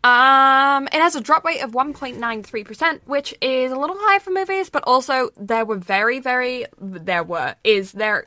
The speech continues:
currently very small information, uh, came out on Thursday. So, did, nobody watched it yet.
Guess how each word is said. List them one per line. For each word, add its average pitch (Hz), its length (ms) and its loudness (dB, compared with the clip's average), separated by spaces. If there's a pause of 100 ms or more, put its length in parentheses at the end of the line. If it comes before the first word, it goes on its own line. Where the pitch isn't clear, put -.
(140)
currently 240 540 -2
very 170 260 -4
small 202 240 -8
information, 269 640 -8 (480)
uh, 208 220 6
came 240 260 -8
out 220 120 0
on 196 100 -4
Thursday. 170 420 -6 (220)
So, 180 540 0 (760)
did, 196 420 -2 (800)
nobody 226 380 2
watched - 320 -2
it - 80 -14
yet. - 260 -8